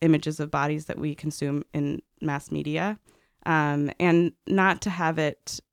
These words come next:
um, from a male gaze. Obviously, that's what a lot of fine art nudes are. So just kind of reversing that and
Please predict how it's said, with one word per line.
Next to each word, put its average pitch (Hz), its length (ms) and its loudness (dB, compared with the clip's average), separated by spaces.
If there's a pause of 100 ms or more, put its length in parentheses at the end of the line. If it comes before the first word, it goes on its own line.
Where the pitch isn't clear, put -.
(200)
um, 151 400 0
from 151 240 0
a 139 80 2
male 139 260 0
gaze. 143 520 -4
Obviously, 147 420 -4
that's 151 200 -6
what 151 100 0
a 147 60 2
lot 143 220 0
of 151 140 -4
fine 143 260 -2
art 139 300 -4 (460)
nudes 156 360 2
are. 135 300 -4
So 143 440 -2 (120)
just - 180 -4
kind 165 200 -2
of 147 100 -6
reversing 143 520 -4
that 135 220 -6
and 139 340 -6